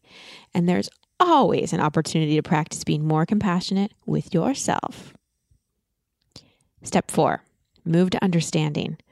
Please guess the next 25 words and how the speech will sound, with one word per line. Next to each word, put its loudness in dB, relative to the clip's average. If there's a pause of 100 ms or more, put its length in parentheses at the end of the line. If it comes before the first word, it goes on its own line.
(220)
The 0
person 2
was 2
truly 2
doing 2
the 2
best 0
they 2
could. 0
I 0
know 0
you 2
may -2
disagree 2
and -2
argue 2
against 0
that 2
truth, 2
but 0
trust 0
me 4
when 4
I 4
say 0